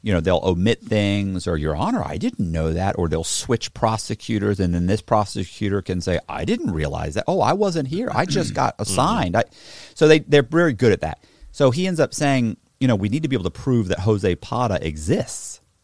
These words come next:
Speaker 1: And he's like, "And we, we can't prove that." And he's like, "Well, what are you talking about? They said he existed." They said, "No, no, it doesn't matter. We, we need to prove that,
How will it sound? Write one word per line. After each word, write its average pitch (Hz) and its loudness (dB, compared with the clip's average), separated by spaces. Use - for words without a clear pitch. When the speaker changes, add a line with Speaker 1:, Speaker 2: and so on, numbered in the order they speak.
Speaker 1:
And 98 0
he's 101 0
like, 92 4
"And 85 2
we, 139 2
we 117 0
can't - -2
prove 196 -2
that." 90 2
And 82 -2
he's 87 -2
like, 85 0
"Well, 160 -2
what 170 -4
are - -2
you 185 -4
talking 185 -2
about? 170 -2
They 156 -4
said 190 -4
he 180 2
existed." 151 -2
They - -2
said, 139 -4
"No, 185 -2
no, 139 0
it 127 -6
doesn't 156 -6
matter. 156 -4
We, 120 -4
we 120 -4
need 156 -4
to 143 -10
prove 131 -6
that, 117 0